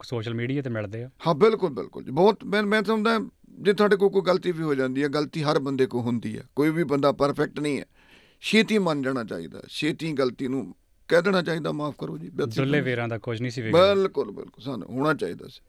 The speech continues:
Speaker 1: ਜੀ, ਤੇ ਆਸਟ੍ਰੇਲੀਆ ਵੱਲ ਨੂੰ ਚੱਕਰ ਘੱਟ ਵੱਜਦਾ।
Speaker 2: ਆਸਟ੍ਰੇਲੀਆ ਤੋਂ
Speaker 1: ਹੂੰ।
Speaker 2: ਤੁਸੀਂ ਦੂਰ ਹੀ ਬਹੁਤ ਰਹਿੰਦੇ ਹੋ।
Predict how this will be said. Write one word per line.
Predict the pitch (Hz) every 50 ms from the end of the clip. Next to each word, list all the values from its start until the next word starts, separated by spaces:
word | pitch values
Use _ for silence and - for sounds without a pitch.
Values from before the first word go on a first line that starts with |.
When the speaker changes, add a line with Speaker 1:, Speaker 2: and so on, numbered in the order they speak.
| _ _ _ -
Speaker 1:
ਜੀ, | 170
ਤੇ | - 185
ਆਸਟ੍ਰੇਲੀਆ | 165 - - - 147 147 175 196 214 220
ਵੱਲ | 220 220 220
ਨੂੰ | 220 202
ਚੱਕਰ | - 180 - - 196 185 - 185
ਘੱਟ | 127 101 - 165
ਵੱਜਦਾ। | 160 131 98 85 82 95 _ _ _ _ - - _ -
Speaker 2:
ਆਸਟ੍ਰੇਲੀਆ | 180 - - - 214 220 240 254
ਤੋਂ | 220 - 254
Speaker 1:
ਹੂੰ। | 247 262 127 117 107
Speaker 2:
ਤੁਸੀਂ | 220 247 220
ਦੂਰ | 175 202 214 247 269
ਹੀ | 277
ਬਹੁਤ | 262 254 254 254 202
ਰਹਿੰਦੇ | 233 226 214 208 214
ਹੋ। | 202 156